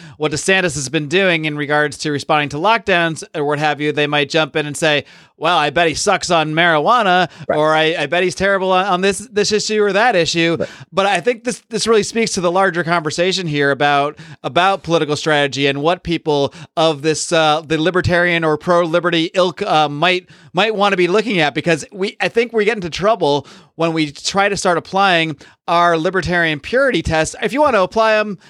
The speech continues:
Speaker 1: on libertarian podcasts and debates that I might host, I'm cool with that. That's fun. That's why we do this stuff. That's why we have these conversations. But if you want to apply them equally to populist politics,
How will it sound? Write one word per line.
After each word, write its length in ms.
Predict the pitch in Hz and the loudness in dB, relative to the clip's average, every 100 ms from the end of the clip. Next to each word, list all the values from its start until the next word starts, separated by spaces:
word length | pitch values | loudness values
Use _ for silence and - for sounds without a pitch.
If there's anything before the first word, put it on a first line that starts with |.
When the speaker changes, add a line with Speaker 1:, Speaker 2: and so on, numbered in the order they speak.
| - | -8
Speaker 1:
on 140 | 165 175 | -4 0
libertarian 420 | 202 190 214 180 | 0 2 0 2
podcasts 480 | 190 208 214 208 185 | 0 0 2 0 0
and 100 | 170 | -4
debates 420 | 160 190 220 - | -2 0 0 -2
that 140 | 175 | 0
I 120 | 196 | 2
might 180 | 214 214 | 2 2
host, 300 | 185 220 208 - | 2 0 -2 -4
I'm 180 | 233 240 | -4 0
cool 200 | 214 202 | 0 2
with 100 | 190 | 2
that. 180 | 196 214 | 0 2
That's 220 | 208 - | -2 0
fun. 240 | 214 196 | 0 0
That's 140 | 170 185 | 0 0
why 120 | 185 | 0
we 120 | 170 | 0
do 100 | 170 | -2
this 140 | 165 | -4
stuff. 140 | 147 139 | -4 -4
That's 140 | 139 | -4
why 60 | 147 | -6
we 100 | 143 | -4
have 140 | 143 | -4
these 100 | 139 | -4
conversations. 560 | 147 135 123 147 123 117 - - - | -6 -6 -2 -2 -2 -10 -16 -10 -2
But 80 | 175 | 0
if 80 | |
you 80 | 190 | 2
want 140 | 254 202 | 2 2
to 40 | |
apply 280 | 165 190 190 | 0 2 2
them 140 | 175 | 0
equally 560 | 196 208 196 160 143 139 - - - | -2 0 2 2 0 -2 -8 -18 -6
to 420 | 180 175 160 151 | 0 2 2 0
populist 600 | - 202 214 208 180 - | -2 -2 0 2 2 0
politics, 720 | 160 190 190 139 135 123 - | 0 0 0 -2 -6 -4 -10